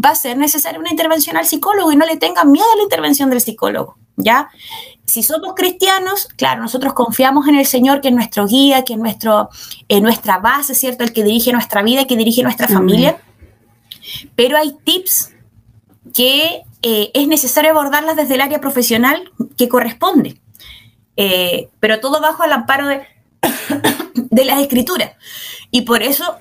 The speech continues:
Speaker 1: sería recomendable, ya han salido bastantes profesionales aquí, psicólogos cristianos, busque un psicólogo cristiano para que tampoco usted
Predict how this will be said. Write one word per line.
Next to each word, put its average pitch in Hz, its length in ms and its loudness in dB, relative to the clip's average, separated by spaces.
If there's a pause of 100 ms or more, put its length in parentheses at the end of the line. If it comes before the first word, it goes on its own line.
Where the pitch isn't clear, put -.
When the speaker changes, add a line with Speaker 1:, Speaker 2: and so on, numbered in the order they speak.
(200)
Speaker 1:
sería 240 300 0
recomendable, 233 600 0
ya 214 120 2
han 214 80 -2
salido 220 420 2
bastantes 233 440 -2
profesionales 233 560 0
aquí, 247 480 0 (160)
psicólogos 233 580 2
cristianos, 226 680 0 (280)
busque 392 420 2
un 330 80 0
psicólogo 330 640 0
cristiano 320 580 0 (400)
para 277 240 0
que 277 100 -4
tampoco 277 400 -2
usted 294 480 0